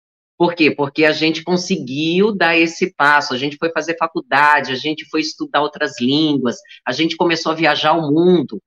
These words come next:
Até mesmo quem não fez isso começou a olhar de outra forma pra vida. Então, essa transição de carreira, ela,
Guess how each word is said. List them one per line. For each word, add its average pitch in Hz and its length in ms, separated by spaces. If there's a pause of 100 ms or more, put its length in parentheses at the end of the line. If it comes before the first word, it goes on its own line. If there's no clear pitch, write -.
(200)
Até 208 180
mesmo 208 560
quem 220 200
não 202 320
fez 160 420
isso 156 560 (500)
começou 180 640 (160)
a 143 320 (120)
olhar 175 520
de 139 140
outra 127 260
forma 117 480
pra 110 140
vida. 95 320 (540)
Então, 127 260
essa 160 240
transição 185 760
de 113 120
carreira, 117 560
ela, 131 260